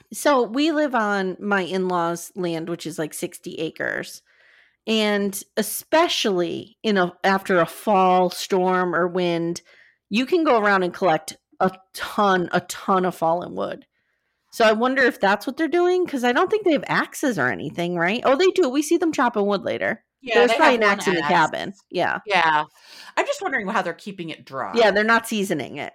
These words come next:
Speaker 1: Yeah.
Speaker 2: Yeah, it's
Speaker 1: It's
Speaker 2: not seasoned. This
Speaker 1: no.
Speaker 2: is not a good
Speaker 1: Mm-mm.
Speaker 2: cord of wood you buy from
Speaker 1: No,
Speaker 2: a local
Speaker 1: no.
Speaker 2: landscaper.
Speaker 1: You're gonna
Speaker 2: No.
Speaker 1: get creosote in your chimney if you burn this
Speaker 2: That's
Speaker 1: shit.
Speaker 2: right.
Speaker 1: Yeah.
Speaker 2: <laughs> That's right.
Speaker 1: All right. <laughs> Nat and Travis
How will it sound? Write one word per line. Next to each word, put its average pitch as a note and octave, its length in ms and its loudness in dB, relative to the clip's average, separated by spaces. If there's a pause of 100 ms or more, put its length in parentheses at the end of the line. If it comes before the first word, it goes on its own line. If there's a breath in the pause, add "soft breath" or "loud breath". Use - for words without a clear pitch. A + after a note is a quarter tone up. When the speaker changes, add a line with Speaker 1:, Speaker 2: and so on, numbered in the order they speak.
Speaker 1:
Yeah. E3+ 300 0
Speaker 2:
Yeah, E3+ 160 0
it's A#3+ 180 0
Speaker 1:
It's - 60 -16
Speaker 2:
not C4 240 6
seasoned. F#3+ 300 -2
This C#3+ 100 2
Speaker 1:
no. - 60 -4
Speaker 2:
is C#4+ 80 -10
not B3 180 2
a G#3+ 60 -2
good - 240 -6
Speaker 1:
Mm-mm. - 40 -14
Speaker 2:
cord F#3+ 180 0
of D#3+ 100 -6
wood D#3+ 180 -2
you E3+ 80 -8
buy D3 220 -2
from C3+ 400 -6 (160)
Speaker 1:
No, - 100 0
Speaker 2:
a F3 40 -2
local D3 240 -4
Speaker 1:
no. C#3 80 -6
Speaker 2:
landscaper. - 460 -10
Speaker 1:
You're A3+ 120 -6
gonna A#3 140 0
Speaker 2:
No. A3+ 40 -8
Speaker 1:
get A3+ 160 0
creosote F3 580 0
in E3+ 60 -6
your E3+ 120 -4
chimney D3 360 -4
if E3+ 100 -12
you E3+ 100 -2
burn D3+ 260 -4
this D#3 100 -4
Speaker 2:
That's G#3+ 200 4
Speaker 1:
shit. A3+ 80 -6
Speaker 2:
right. - 100 -16
Speaker 1:
Yeah. F3+ 260 -6
Speaker 2:
<laughs> - 240 -2
That's - 160 4 (100)
right. D#4+ 200 6
Speaker 1:
All A#3 120 6
right. F#3 240 2 (160)
<laughs> - 840 -6
Nat B3 360 2
and F#3 160 0
Travis G#2+ 480 -2